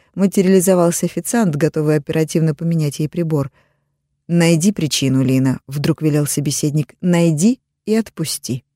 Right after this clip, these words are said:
Она стремительно повернулась к нему без особой надежды на ответ, собираясь спросить, что это значит,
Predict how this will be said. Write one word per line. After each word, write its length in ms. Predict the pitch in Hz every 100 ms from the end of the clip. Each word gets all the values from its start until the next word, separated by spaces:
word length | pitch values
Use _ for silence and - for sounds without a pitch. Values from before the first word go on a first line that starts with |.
| _ _ _
Она 180 | 175 165
стремительно 540 | 160 - 180 185 175 165
повернулась 500 | 170 165 180 175 -
к 80 |
нему 200 | 170 180
без 180 | 196 160
особой 360 | 156 - 165 160
надежды 420 | 160 160 175 170
на 140 | 160
ответ, 340 | 160 - 175 - _ _ _ _
собираясь 500 | - 160 170 170 160
спросить, 500 | - 175 170 180 - _ _ _
что 160 | - 196
это 160 | 185
значит, 480 | 180 185 160 160 -